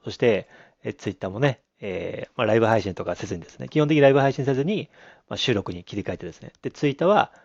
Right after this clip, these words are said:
あの、一日ツイ-、一ツイートみたいな感じでやってるんですけど、まあ、そんな感じで、まあ、何をしてるかって言いますとですね、まあ、僕今はまあ、もう本当に専業主婦みたいな。<laughs> 子供の送り迎え、えー、洗濯、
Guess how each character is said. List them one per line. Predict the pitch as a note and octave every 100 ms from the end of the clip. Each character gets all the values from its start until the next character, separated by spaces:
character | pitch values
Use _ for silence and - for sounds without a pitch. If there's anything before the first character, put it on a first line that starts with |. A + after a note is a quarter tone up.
| _
あ | -
の、 | F#2+
一 | A2 B2
日 | G#2
ツ | - C3
イ-、 | -
一 | -
ツ | -
イ | A#2
ー |
ト | G2
み | D#2+
た | E2
い |
な |
感 | E2 F2
じ | F2+
で |
や | F2+
っ |
て | -
る | F2+
ん |
で | E2
す | -
け |
ど、 | A2 D#3 F2 - _ - - - -
ま |
あ、 |
そ | C#3+
ん | C3+
な | C3
感 | B2
じ | A2+
で、 | A#2 A2+
ま | A2+
あ、 |
何 | C3 C#3
を |
し | G#2
て | G2+
る |
か |
っ | F#2
て | -
言 |
い |
ま | F#2
す | -
と |
で | -
す | -
ね、 | - F3 - - - - - - - -
ま | G#2+
あ、 |
僕 | G#2+ G#2+ A#2
今 | G#2
は | F2+
ま | F#2 F2
あ、 |
も | F2 F#2+ F2
う |
本 | A#2
当 |
に | C#3+ A2+
専 | - - D#3 F#3
業 | G3 F3+
主 | F3
婦 | C#3+
み | G#2
た | F#2
い | E2
な。 | F2 - E3 - _ _ _ _
<laughs> | C3 C#3+ C#3 B2+ A2+ -
子 | - A2
供 | A2 A2+
の | A2
送 | A2 - A2+
り | A2
迎 | A2 A2 - F#2
え、 | F2 F2+ -
え | - F#2
ー、 |
洗 | - - G2+ F#2+ -
濯、 | F#2+ F2+ _ - F#2+ F2 E2+